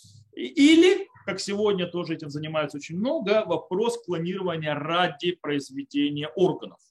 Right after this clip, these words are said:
разных. Да, вы <laughs> на меня такие глаза, смотрите, сейчас мы это все разберем. Начнем, ну, давайте немножко с истории. Скажем так, глобально прорыв, то есть действия уже, то есть когда ученые начали действительно делать, э,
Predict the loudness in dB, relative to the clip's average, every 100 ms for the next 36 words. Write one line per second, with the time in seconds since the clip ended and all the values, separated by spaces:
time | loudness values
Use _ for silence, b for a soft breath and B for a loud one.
0 | _ -12 -10 -10 -14 _ _ _ _ _
1 | -20 _ _ _ _ _ _ _ _ -6
2 | -6 -4 -4 -4 -2 0 0 -4 -6 -4
3 | -2 0 0 0 -6 -6 -14 -16 -8 -8
4 | -6 -10 -10 _ B B 2 4 4 4
5 | 2 4 4 4 -2 -8 -8 -10 -12 -16
6 | _ B B B B -2 0 2 0 -2
7 | -10 -2 -2 0 -2 -2 -4 -6 -4 -4
8 | -8 _ _ _ -2 -2 0 -4 -4 -6
9 | -6 -2 0 0 -4 -8 -8 -8 -10 -8
10 | -8 -8 -4 0 0 -2 -8 -8 -4 -4
11 | -2 -2 -2 -4 -4 -6 -4 -4 -6 -8
12 | -10 -10 -10 -6 -2 -2 -2 -4 -4 -2
13 | 0 -2 -6 -12 -8 -6 -6 -6